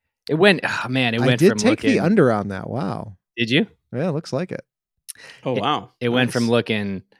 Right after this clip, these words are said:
Speaker 1: good to bad to good to questioning at this point in time. Next
Speaker 2: Yeah.
Speaker 1: week will be very indicative of that.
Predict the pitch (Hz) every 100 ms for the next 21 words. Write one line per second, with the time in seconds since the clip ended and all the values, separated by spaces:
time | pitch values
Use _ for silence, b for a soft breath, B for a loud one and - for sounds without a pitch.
0 | _ 113 113 151 151 143 139 - _ -
1 | 180 127 120 120 113 107 120 _ - 120
2 | 95 104 101 98 95 - _ _ _ _
3 | _ _ - 120 117 113 110 - - 131
4 | 117 95 78 71 - _ _ _ - 90
5 | 90 85 - 90 82 82 82 78 78 -
6 | 113 107 110 117 113 101 98 110 123 135
7 | 131 110 101 - 90 85 87 98 85 82